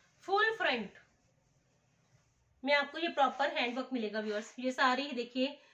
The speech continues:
सिप पीस की रहेगी, ऑर्गेन्जा की रहेगी। इसमें look दबके के साथ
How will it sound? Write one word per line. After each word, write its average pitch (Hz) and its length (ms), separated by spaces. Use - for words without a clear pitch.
सिप - 220
पीस 349 180
की 320 80
रहेगी, 269 500
ऑर्गेन्जा 262 520
की 302 140
रहेगी। 262 300
इसमें 269 260
look 330 360
दबके 269 400
के 320 160
साथ 330 400